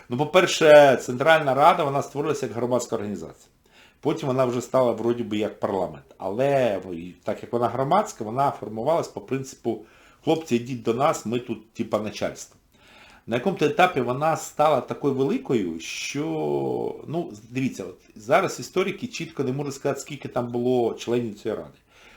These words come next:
Хтось називає двісті, триста, є шістсот. Вибирайте любу цифру. А там просто вони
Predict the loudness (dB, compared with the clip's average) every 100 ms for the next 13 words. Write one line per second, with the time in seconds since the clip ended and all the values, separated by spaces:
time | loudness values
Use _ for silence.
0 | _ 0 0 2 -2 -2 2 2 2 -4
1 | -8 -8 -12 -10 -6 -6 -6 -6 -6 -6
2 | -10 -14 -18 -18 _ _ _ _ _ -10
3 | -4 -2 -2 -6 -12 -14 -16 -20 _ _
4 | _ -20 -20 -20 -8 -2 0 0 0 -2
5 | -2 -6 -4 -2 -2 -2 -4